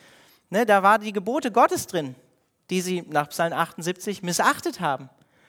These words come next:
die die Priester sogar missachtet haben, die die Lade getragen haben, ne? Die in, in Ehebruch und Unzucht gelebt haben, die Gott verhöhnt haben durch das, was, wie sie ihren Dienst ausgefüllt,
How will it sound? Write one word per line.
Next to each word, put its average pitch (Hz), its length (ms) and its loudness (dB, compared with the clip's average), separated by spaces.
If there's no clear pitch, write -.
die 185 80 -6
die 180 100 -2
Priester 214 520 0
sogar 151 220 -6
missachtet 139 480 -8
haben, 143 180 -6
die 175 140 -6
die 190 80 -4
Lade 180 400 2
getragen 175 640 -2
haben, 117 260 -10
ne? 151 160 -4
Die 156 100 -8
in, 156 180 -8
in 147 300 -8
Ehebruch 175 540 -2
und 156 120 -12
Unzucht 214 500 -4
gelebt 143 340 -8
haben, 127 240 -14
die 160 60 -10
Gott 196 160 2
verhöhnt 220 420 -4
haben 143 220 -2
durch 143 120 -12
das, - 240 -12
was, 151 240 -10
wie 156 100 -8
sie 160 100 -8
ihren 156 120 -8
Dienst 190 300 -8
ausgefüllt, 143 560 -14